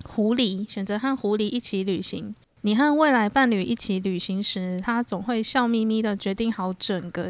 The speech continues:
旅行计划。这样的他在平日看起来温文无害，但其实很有自己的主见，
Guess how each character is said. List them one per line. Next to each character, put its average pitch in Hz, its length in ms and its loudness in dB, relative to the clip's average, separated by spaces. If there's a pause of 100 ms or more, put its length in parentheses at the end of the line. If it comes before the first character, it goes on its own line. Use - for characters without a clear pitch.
旅 190 120 -4
行 180 280 -6
计 220 180 0
划。 226 300 -2 (480)
这 262 160 0
样 262 160 2
的 214 100 0
他 220 300 -2
在 220 260 -2
平 196 260 -2
日 214 200 2
看 240 200 0
起 208 180 -4
来 180 180 -8 (100)
温 226 220 0
文 190 200 0
无 180 200 -4
害， 220 320 -2 (360)
但 247 240 0
其 214 200 -2
实 208 200 -2
很 202 240 -2
有 208 160 2
自 233 160 -4
己 190 160 -4
的 175 140 -6
主 180 260 -8
见， 208 320 -4